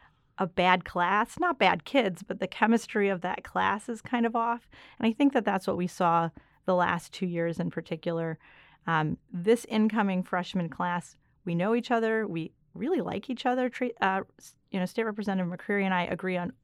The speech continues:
almost no policy. Don't make any <laughs> mistake about that. But personally, we like and respect each other. And she's an honest broker, and I think she would say the same thing about me. And so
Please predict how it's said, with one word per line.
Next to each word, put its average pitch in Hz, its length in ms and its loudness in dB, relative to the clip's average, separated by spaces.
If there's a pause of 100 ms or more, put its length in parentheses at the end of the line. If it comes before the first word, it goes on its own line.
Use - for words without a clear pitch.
almost 254 400 6
no 190 180 2
policy. 180 680 0
Don't 214 200 2
make 214 240 2
any 202 180 2
<laughs> - 20 0
mistake 220 400 2
about 170 260 2
that. - 240 0 (320)
But 247 240 4
personally, 269 540 2
we 185 100 -2
like 196 260 -2
and 175 120 -2
respect 180 400 -6
each 180 180 -6
other. 170 300 -4 (280)
And 180 200 -4
she's 208 240 -2
an 196 80 0
honest 190 400 -2
broker, 180 320 0
and 175 120 -4
I 175 60 -4
think 175 180 -6
she - 200 -8
would 180 120 -8
say 170 140 -4
the 165 80 -8
same 170 240 -6
thing 170 200 -6
about 165 360 -6
me. 185 220 -2
And 170 180 -4
so 180 240 -2